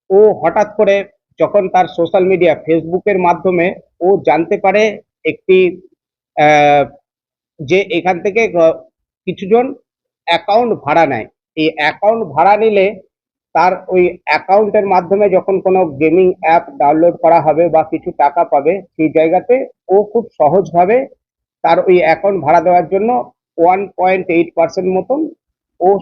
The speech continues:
সঙ্গে সঙ্গে টাকাটা পাবে। এবার ও এটার জন্য Facebook-এর একটা যখন ওই লিংক এসছিল, তখন সেই অনুসারে ওই গ্রুপটাতে ও জয়েন করে।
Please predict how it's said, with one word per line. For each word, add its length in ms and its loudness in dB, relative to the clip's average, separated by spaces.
সঙ্গে 200 0
সঙ্গে 260 -2
টাকাটা 460 -2
পাবে। 320 -2
এবার 260 2
ও 380 2
এটার 300 -2
জন্য 220 0
Facebook-এর 640 -4
একটা 460 2
যখন 320 -4
ওই 100 2
লিংক 380 -2
এসছিল, 520 -2
তখন 320 -2
সেই 240 0
অনুসারে 380 2
ওই 240 2
গ্রুপটাতে 520 0
ও 100 2
জয়েন 360 0
করে। 280 -2